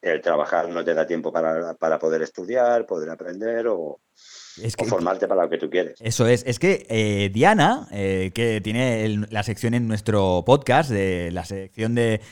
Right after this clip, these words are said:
Speaker 2: El Rincón de Diane, por cierto, ella, el, su sueño es eso, es, eh, comunicarse, eh, trabajar en radio, televisión y, oye, pues, poco a poco estamos haciendo que sus sueños, pues, se hagan realidad, ¿no? Con este podcast.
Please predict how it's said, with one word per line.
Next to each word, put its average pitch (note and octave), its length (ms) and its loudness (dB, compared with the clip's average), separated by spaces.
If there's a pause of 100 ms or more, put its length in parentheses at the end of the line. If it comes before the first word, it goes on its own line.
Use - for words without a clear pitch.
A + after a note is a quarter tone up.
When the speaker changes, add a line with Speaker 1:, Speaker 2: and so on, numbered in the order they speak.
(140)
Speaker 2:
El A#2 160 0
Rincón G#2+ 320 2
de A#2+ 100 4
Diane, D3 400 4 (320)
por C3 160 8
cierto, G3 340 6
ella, G#3+ 420 6
el, B2+ 260 4
su A#2+ 160 4
sueño F#3+ 400 6
es D#3+ 180 2
eso, D3+ 300 4
es, G#2+ 380 0
eh, G#2+ 160 0
comunicarse, C#3+ 760 2 (240)
eh, A#2 320 6
trabajar A2 300 2
en F3+ 100 2
radio, C3 400 6
televisión C#3 800 4 (240)
y, A#2 400 0
oye, E3+ 420 4
pues, G#2+ 380 0 (100)
poco E3+ 180 2
a E3+ 60 2
poco F3+ 340 6
estamos D3+ 440 2
haciendo E3+ 520 4
que A2+ 200 0
sus F#2 180 -6
sueños, C#3+ 340 0
pues, F#2 180 -6
se G2 60 0
hagan F3+ 140 2
realidad, B2 380 4
¿no? E3+ 160 4
Con B2 140 2
este F#2+ 200 -4
podcast. F#3+ 500 0